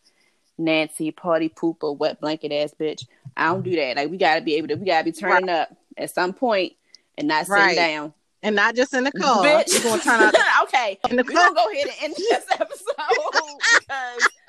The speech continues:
Speaker 1: we're not gonna do that. Um, so <laughs>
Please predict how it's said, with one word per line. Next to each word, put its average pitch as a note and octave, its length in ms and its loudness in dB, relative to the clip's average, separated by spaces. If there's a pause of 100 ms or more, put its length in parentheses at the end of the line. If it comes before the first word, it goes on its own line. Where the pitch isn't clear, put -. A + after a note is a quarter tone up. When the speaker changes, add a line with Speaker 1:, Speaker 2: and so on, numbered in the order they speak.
(160)
Speaker 1:
we're D4 140 -8
not - 240 2
gonna C4+ 220 -12
do C#4+ 120 -4
that. - 760 -6
Um, A#3 320 -6
so C4 200 -6
<laughs> C4+ 580 -4